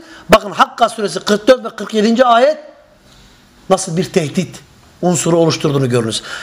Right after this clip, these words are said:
Eğer Muhammed kendinden bazı sözler uydurup da bizim söylemediğimizi iddia etseydi, elbette ki onun gücünü, kuvvetini alır ve şah damarını keserdik. İçinizden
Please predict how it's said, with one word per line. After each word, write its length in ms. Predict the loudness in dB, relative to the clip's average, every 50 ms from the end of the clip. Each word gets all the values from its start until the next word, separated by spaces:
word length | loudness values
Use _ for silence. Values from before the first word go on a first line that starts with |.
| -4 0 2
Eğer 260 | 4 4 2 0 -6
Muhammed 440 | -8 -6 -4 -2 -2 -2 -4 -4 -4
kendinden 600 | -2 0 0 0 -2 -2 0 2 2 0 2 2
bazı 260 | 2 2 2 2 -4 -4
sözler 300 | -6 -4 0 0 0 0
uydurup 480 | -2 -4 -2 -2 0 0 0 0 2 2
da 200 | 2 2 0 -6 -16 -20 -20 -20 -20 -20 -20 -20 -10 -4
bizim 280 | -2 0 0 0 0 0
söylemediğimizi 960 | 0 2 2 2 2 0 -2 -2 -2 -4 -2 0 0 0 0 0 -2 -2 -4 -8 -16 -20 -20 -20 -20 -20 -8 _ -2
iddia 540 | -2 -2 -2 -2 2 4 4 4 4 4 4
etseydi, 800 | 2 0 -2 -6 -4 0 0 2 2 0 -2 -2 -4 -6 -8 -12 -20 -20 -20 -20 -20 _ _ _ _ _ _ _ _ -20 -20 -20 -20 -20 -4 2 2 2
elbette 440 | 2 2 2 0 0 0 -2 -12 -12
ki 120 | -10 -6 -2
onun 340 | 0 2 2 2 0 0
gücünü, 280 | 0 -2 -2 -2 -2 -2
kuvvetini 440 | 0 0 2 2 2 2 2 0 2
alır 480 | 4 2 2 4 4 2 2 2 0 -4 -14 -20 -20 -20 -8 -4 -2
ve 100 | -2 0
şah 500 | 2 2 2 2 0 -2 -4 -4 0 0
damarını 420 | 0 0 0 -6 -8 -8 -8 -6
keserdik. 480 | -6 -6 -4 -2 -2 -2 -4 -4 -8 -12 -14 -20 -20 -18 -20 -20 -14 _ -8
İçinizden 920 | -4 0 0 0 2 2 0 0 0 2 2 2 2 0 -4 -8 -10